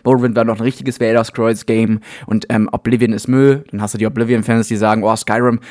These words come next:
da kann man nicht mal mehr Zaubersprüche weben." So, und, also, so setzt sich halt dieser Zyklus vor.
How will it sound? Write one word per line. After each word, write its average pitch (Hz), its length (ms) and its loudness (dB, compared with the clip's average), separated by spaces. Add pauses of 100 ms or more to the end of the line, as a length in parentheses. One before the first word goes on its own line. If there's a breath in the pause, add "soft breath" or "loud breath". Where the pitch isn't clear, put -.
(120)
da 101 80 -8
kann 123 120 -4
man 120 80 2
nicht 127 120 -2
mal 131 80 0
mehr 123 180 -2
Zaubersprüche 123 640 -2
weben." 123 300 -4 (160)
So, 123 300 2
und, - 260 -8 (260)
also, 120 180 -4
so 127 140 0
setzt 156 220 2
sich 135 140 -2
halt 127 120 2
dieser 120 180 0
Zyklus - 380 -6
vor. 123 400 2